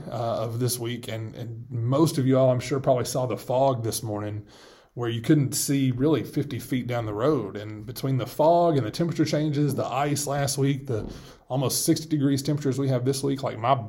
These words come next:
my body is feeling the effects of that, right? Temperature changes always get my sinuses all messed up, and I am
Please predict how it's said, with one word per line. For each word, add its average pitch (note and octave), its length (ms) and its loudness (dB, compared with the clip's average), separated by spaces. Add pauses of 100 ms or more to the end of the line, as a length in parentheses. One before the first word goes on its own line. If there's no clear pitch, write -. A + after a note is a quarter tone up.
my C3 160 4
body B2 440 2
is A2 120 -2
feeling D3 400 4
the B2+ 140 6
effects - 600 -4 (440)
of A#2 200 0
that, G2 300 -2
right? A2+ 300 -4 (280)
Temperature D3 260 0
changes C3 300 2
always B2+ 360 6
get C3 200 0
my B2 180 -2
sinuses A#2+ 580 -2
all A#2 180 0
messed G#2+ 300 -4
up, F3 260 2
and A2+ 160 -6
I C#3 200 0
am A#2+ 240 0